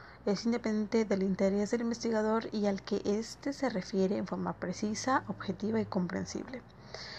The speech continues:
El planteamiento del problema es la delimitación del espacio físico-geográfico y la delimitación del tiempo, da-, la delimitación del universo.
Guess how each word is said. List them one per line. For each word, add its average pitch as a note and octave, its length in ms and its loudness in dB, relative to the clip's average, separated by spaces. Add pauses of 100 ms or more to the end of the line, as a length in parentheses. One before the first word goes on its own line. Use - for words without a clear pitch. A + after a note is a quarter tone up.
(160)
El G#3+ 80 4
planteamiento G#3+ 480 6
del A#3+ 80 4
problema G#3+ 540 2
es G#3 240 2
la A3+ 100 6
delimitación G#3 1040 2
del C4 180 2
espacio G3+ 600 4
físico-geográfico G#3+ 1400 2 (840)
y B3 160 4
la A#3+ 160 4
delimitación G3 800 4
del F3 160 0
tiempo, A3+ 600 4 (300)
da-, G3 400 6
la G3 300 6
delimitación G3+ 680 0
del A3 340 2
universo. F3+ 680 2